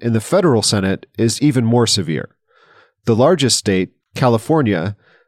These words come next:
has nearly seventy times as many residents as the smallest, Wyoming. But both states are represented by two senators.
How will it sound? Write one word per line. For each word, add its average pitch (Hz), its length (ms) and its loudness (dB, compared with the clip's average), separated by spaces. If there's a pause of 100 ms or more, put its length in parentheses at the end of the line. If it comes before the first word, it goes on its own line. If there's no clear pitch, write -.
(120)
has 127 200 0
nearly 139 300 4
seventy 156 680 0
times 117 480 0
as 95 120 -2
many 120 200 2
residents 110 600 0
as 110 220 -2
the - 100 0
smallest, 131 640 -2 (200)
Wyoming. 123 560 0 (800)
But 127 160 -2
both 180 180 2
states 110 320 0
are 117 80 2
represented 107 540 0
by 113 120 0
two 123 240 0
senators. 120 600 -2